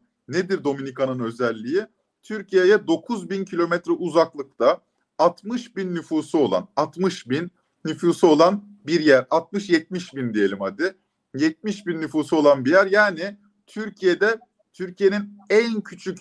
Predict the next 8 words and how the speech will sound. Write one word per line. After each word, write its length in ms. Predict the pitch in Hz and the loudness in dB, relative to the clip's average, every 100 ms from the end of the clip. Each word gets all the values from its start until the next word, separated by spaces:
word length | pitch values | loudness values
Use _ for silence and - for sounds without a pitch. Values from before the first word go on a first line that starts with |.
| - | -6
ili 280 | 175 147 135 - | -2 0 0 4
olan 420 | 147 139 131 123 | 4 4 2 2
Bayburt'tan 760 | 175 220 185 190 - 233 208 | 4 2 -2 -12 -6 -6 -4
daha 260 | 180 180 226 | -2 -2 -6
küçük 360 | - - 185 220 | -10 -20 -18 -18
bir 120 | 240 - | -12 -6
ada 260 | 170 202 | -2 -2
devletinden 540 | 180 160 160 160 165 | -2 -4 -8 -10 -4